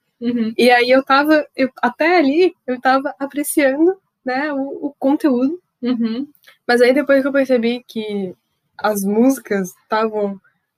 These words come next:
Speaker 2: é, tipo, o pessoal tava mandando mais música, assim, né? Eu fiquei pensando, tipo, cara, extremamente interessante pra
Speaker 1: Uhum.
Speaker 2: mim, só pra mim,
Speaker 1: Uhum.
Speaker 2: literalmente só pra mim,
Speaker 1: Uhum.
Speaker 2: que as músicas, elas mudavam, tipo, a vibe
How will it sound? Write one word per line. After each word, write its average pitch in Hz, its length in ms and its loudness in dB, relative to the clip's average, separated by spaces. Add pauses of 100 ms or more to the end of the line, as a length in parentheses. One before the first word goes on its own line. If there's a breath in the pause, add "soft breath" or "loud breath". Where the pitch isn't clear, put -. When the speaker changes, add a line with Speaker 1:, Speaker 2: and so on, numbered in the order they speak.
(420)
Speaker 2:
é, 185 680 -6
tipo, - 340 -6
o 180 60 -2
pessoal 214 280 0
tava 226 220 2
mandando 208 400 0
mais 202 240 0
música, 214 500 0
assim, 262 280 -2
né? 202 220 -2 (500)
Eu 247 100 0
fiquei 277 180 -2
pensando, 285 300 -2
tipo, 277 320 -10
cara, 262 380 0 (680)
extremamente 277 880 -4 (300)
interessante 269 840 0 (200)
pra 233 160 0
Speaker 1:
Uhum. 220 40 2
Speaker 2:
mim, 240 240 2
só 277 180 0
pra 302 120 2
mim, 277 140 4 (260)
Speaker 1:
Uhum. 254 260 0
Speaker 2:
literalmente 320 500 2
só 269 160 0
pra 269 140 -4
mim, 269 140 -4 (120)
Speaker 1:
Uhum. 247 320 -4 (120)
Speaker 2:
que 285 80 -2
as 269 220 2
músicas, 269 460 -2
elas 240 240 -2
mudavam, 247 440 -2
tipo, - 180 -6
a 240 100 4
vibe 214 500 -2